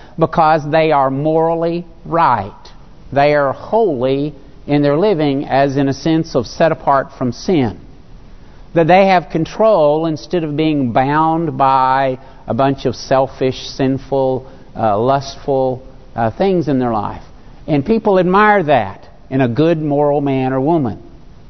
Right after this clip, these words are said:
Though they may not feel they can attain it, they still admire it. And there's a glory in that. That's what he's gonna get to. Verse eleven, "If that which is done away was glorious," oh, and I'm, I'm jumping way ahead, but we'll,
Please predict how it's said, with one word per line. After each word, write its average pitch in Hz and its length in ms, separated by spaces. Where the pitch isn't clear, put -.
Though 151 240
they 160 240
may 160 180
not 160 220
feel 165 240
they 160 160
can 143 160
attain 185 460
it, - 120
they 139 140
still 147 320
admire 156 360
it. 98 80
And 113 60
there's 131 180
a 147 40
glory 190 400
in 120 120
that. 104 200
That's 160 180
what 170 140
he's 156 140
gonna 156 180
get 147 220
to. 127 120
Verse 170 280
eleven, 131 480
"If 156 200
that 180 240
which 190 240
is 127 160
done 165 240
away 160 400
was 117 220
glorious," 123 920
oh, 120 220
and 123 100
I'm, 131 260
I'm 127 180
jumping 123 460
way 131 200
ahead, 120 200
but - 100
we'll, 147 240